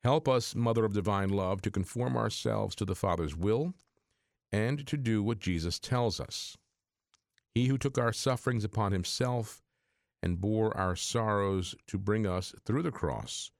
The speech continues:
to the joy of the resurrection. We seek refuge under your protection, O Holy Mother of God. Do not despise our pleas, we who are put to the test, and deliver us from every danger, O glorious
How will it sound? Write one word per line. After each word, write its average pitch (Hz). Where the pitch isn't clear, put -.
to -
the 98
joy 85
of 76
the 82
resurrection. 82
We 104
seek -
refuge 117
under 101
your 87
protection, -
O 92
Holy 101
Mother 87
of 76
God. 95
Do 87
not 98
despise 95
our 80
pleas, 92
we 98
who 92
are 85
put -
to 135
the 131
test, -
and 82
deliver 95
us 85
from 85
every 123
danger, 78
O 82
glorious 82